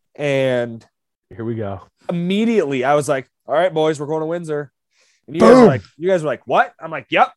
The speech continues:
Speaker 1: we're going road trip.
Speaker 2: Let's go.
Speaker 1: Yeah."
Speaker 2: <laughs> Yeah,
Speaker 1: Fired
Speaker 2: then
Speaker 1: up
Speaker 2: the
Speaker 1: for that.
Speaker 2: Selly, then the Selly started, and then we went out in Windsor on a
Speaker 1: Oh,
Speaker 2: Sunday
Speaker 1: yeah.
Speaker 2: night. We went out.
Speaker 1: Well, and what's
Speaker 2: I mean
Speaker 1: funny, t-, what's funny too, I got off of work.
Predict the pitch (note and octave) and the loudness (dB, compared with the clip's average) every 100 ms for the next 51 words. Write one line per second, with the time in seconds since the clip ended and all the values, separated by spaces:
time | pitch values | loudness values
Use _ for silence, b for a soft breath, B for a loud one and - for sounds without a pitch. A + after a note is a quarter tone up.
0 | _ F3 G3 A3+ G#3 F#3 G#3 - G3 G3+ | _ -8 -4 -4 -4 -2 -4 -4 -8 -8
1 | _ - - D#4+ C4 E3 - _ - D3+ | _ -2 2 6 6 4 2 _ -8 0
2 | F#3 - - b b b b B2 A#2 B2+ | 0 2 -4 b b b b -6 2 4
3 | B2+ C3 C3+ C#3 D3 C#3 C#3+ C3 - - | 6 4 2 -2 0 0 0 -4 -12 -8
4 | C3+ C#3+ C3 C#3+ D3 D3+ - C#3+ C#3+ E3 | -6 -4 -4 -2 -2 -2 -4 -4 -2 -2
5 | D3+ A#2+ C3 C#3 C#3 C#3 B2 C3 A#2 A#2 | -2 -4 -4 -6 -6 -6 -6 -6 -6 -6
6 | G#2+ _ _ _ G#2+ A#2 B2 A#2 G#2 G#2 | -8 _ _ _ -6 -4 -2 -4 -2 -2
7 | A2 - - D3 E3+ D#3 D#3 C#3 A#2 - | -4 0 2 4 2 2 0 0 -2 -6
8 | F2+ B2 C3+ B2 B2+ A#2+ G#2+ G#2 G2 _ | -6 -4 -2 -2 -4 -4 -6 -6 -10 _
9 | b C3+ E3+ F3+ C3+ C#3+ - G3 - - | b -2 0 2 0 2 2 0 -8 -20
10 | _ _ - C#3+ - F3+ C#3 - D#3 A#2 | _ _ -14 -12 -10 -8 -8 -6 -2 -2
11 | A#2 _ _ _ _ _ - F#3 G#3 G3 | -4 _ _ _ _ _ 0 2 4 4
12 | F#3 D#3+ C3 A#2+ D3 A#2+ G#2+ | 4 0 -8 -4 -2 -2 -6